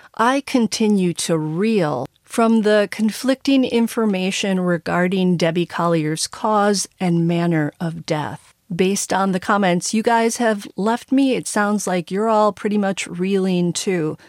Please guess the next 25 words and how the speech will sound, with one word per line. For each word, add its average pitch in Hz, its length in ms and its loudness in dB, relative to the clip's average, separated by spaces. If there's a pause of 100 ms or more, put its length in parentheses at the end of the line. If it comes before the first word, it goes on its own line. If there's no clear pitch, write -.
(360)
To 247 100 -2
try 262 220 0
to 285 120 2
understand 180 800 0
these 165 220 -2
reports 170 680 -2
about 165 240 -2
the - 180 -4
investigators 170 1040 -2 (320)
maybe 190 400 2
leaning 196 540 2
toward 175 240 -2
an 170 180 0
accident 175 800 0
or 170 160 0
an 160 240 0
unaliving 180 920 0
scenario, 160 760 -2 (280)
I 196 140 0
watched 214 580 0
Court - 380 -4
T 190 180 -4
V's 165 380 -2
recent 196 560 -2
segment 165 760 -2